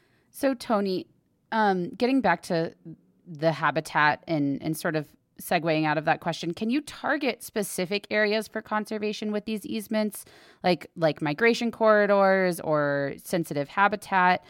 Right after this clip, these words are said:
um, or do you just kind of have to take what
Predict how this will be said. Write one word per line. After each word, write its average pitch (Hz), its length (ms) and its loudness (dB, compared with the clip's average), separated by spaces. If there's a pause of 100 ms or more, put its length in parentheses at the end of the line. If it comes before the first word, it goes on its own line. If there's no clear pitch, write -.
(280)
um, 160 220 4
or 170 100 4
do 160 100 -2
you 196 80 -2
just 202 200 -4
kind 214 220 0
of 185 80 -6
have 185 200 -2
to 180 100 -8
take - 420 -6 (280)
what 156 480 2